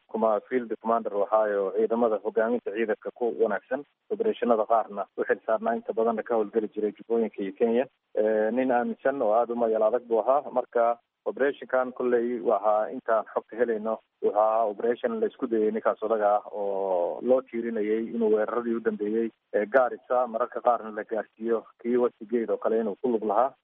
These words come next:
amaba dadka maskaxda ka ah, maskaxda u ah, een, inuu ahaa. Een, madaxiisa lacaga dhowra la dul saaray oo xataa Kenyaatigu labaatan milyan oo lacag ay dul saareen. Ninkaasi marka nin areadaas iyo, een, gaar ahaan Jubbooyinka iyo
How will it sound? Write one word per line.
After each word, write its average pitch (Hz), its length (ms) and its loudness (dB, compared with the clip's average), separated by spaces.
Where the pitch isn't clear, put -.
amaba 107 600 0
dadka 110 420 0
maskaxda 113 400 -2
ka 120 220 0
ah, 101 60 -8
maskaxda 117 440 -2
u 113 140 0
ah, 101 140 -2
een, 98 640 0
inuu 117 260 2
ahaa. 127 220 2
Een, 113 520 0
madaxiisa 127 480 -2
lacaga 113 320 2
dhowra 117 260 2
la 110 120 -4
dul 123 220 -2
saaray 110 300 2
oo - 80 0
xataa 113 240 -2
Kenyaatigu 110 520 -2
labaatan 104 400 -4
milyan 110 260 -4
oo 104 120 0
lacag 107 240 2
ay 104 180 -6
dul 120 160 -10
saareen. 127 340 0
Ninkaasi 120 460 -2
marka 123 280 -2
nin 135 460 -4
areadaas 120 680 0
iyo, 104 880 0
een, 107 500 0
gaar 113 200 4
ahaan 117 300 0
Jubbooyinka 117 560 -2
iyo 107 480 -2